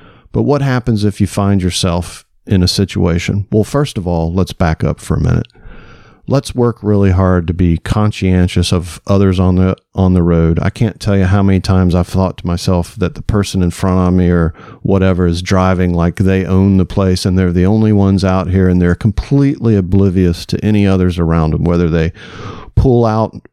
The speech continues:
in front of you or run a stoplight or stop sign, whatever it is, change lanes right in front of you, almost taking off your front bumper, whatever it is. You know, when we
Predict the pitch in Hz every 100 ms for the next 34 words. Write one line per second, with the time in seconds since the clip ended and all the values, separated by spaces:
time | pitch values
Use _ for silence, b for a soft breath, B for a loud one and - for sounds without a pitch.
0 | - 104 - 113 110 107 107 107 107 104
1 | 80 80 82 113 110 101 - - 107 104
2 | 107 104 101 98 90 90 - 101 98 -
3 | 107 98 92 95 110 123 117 107 95 95
4 | 90 85 - - 117 117 110 101 104 104
5 | 104 98 101 98 - 107 101 98 98 95
6 | 92 98 92 - 104 101 98 95 - 90
7 | - 101 - 92 95 95 95 95 101 101
8 | 95 90 92 87 85 - B B B B
9 | B B B B B B B B _ _
10 | _ _ _ _ _ - 107 98 92 90
11 | 104 101 107 101 98